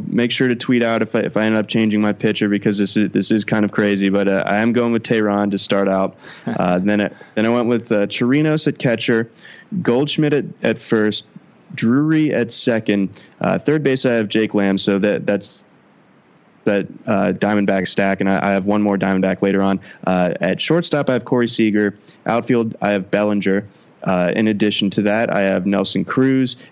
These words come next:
Speaker 1: and Yasmani Tomas. So I think that you, you brought up Tomas and, and how he's been doing. I think, you know, if, if I can get all four of those Diamondbacks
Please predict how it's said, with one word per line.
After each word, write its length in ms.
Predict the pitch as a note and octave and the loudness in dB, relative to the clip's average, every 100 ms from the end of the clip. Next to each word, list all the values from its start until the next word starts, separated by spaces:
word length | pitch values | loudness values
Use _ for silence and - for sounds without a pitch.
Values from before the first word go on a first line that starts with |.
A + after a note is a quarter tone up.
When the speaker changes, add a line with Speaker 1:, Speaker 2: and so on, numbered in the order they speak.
| - | -2
Speaker 1:
and 180 | G2 | 2
Yasmani 440 | G2 F#2 G2 G2 F#2+ | 2 2 0 2 0
Tomas. 440 | G2 F#2 F2 F2+ | 0 0 0 0
So 200 | - F#2+ | 0 0
I 40 | F#2+ | 0
think 280 | A2 G#2 | 0 0
that 220 | - F#2+ - | 0 -2 2
you, 200 | A2 A2 | 0 2
you 120 | A#2+ | 0
brought 200 | A2 A2+ | 2 0
up 140 | A2+ G#2+ | 0 -2
Tomas 540 | A#2 A2 G#2+ G#2+ G#2 | 0 2 2 0 -2
and, 240 | - G2 F#2+ | 0 0 0
and 520 | - G2 F#2+ F#2+ - | 0 0 0 0 -2
how 220 | A#2 G#2 | -2 0
he's 220 | G#2+ G#2+ | 2 0
been 160 | G#2+ G2 | 0 2
doing. 260 | G#2+ G#2 | 2 2
I 80 | G2 | 0
think, 300 | F#2+ B2 A#2 - | 0 -2 -2 -2
you 100 | G#2+ | 0
know, 120 | G2 | 2
if, 160 | F#2+ - - | 0 -4 -4
if 360 | - C3+ - - | -2 -2 -2 -2
I 80 | C#3 | 0
can 80 | |
get 180 | D3+ B2+ - | 0 0 -2
all 140 | A2 | -2
four 260 | A#2 A#2+ A#2+ | 0 0 2
of 80 | A2+ | 2
those 260 | A2 F#2+ | 0 0
Diamondbacks 640 | G#2 G#2 G2+ G2 G2 F#2+ | 0 0 2 2 0 -2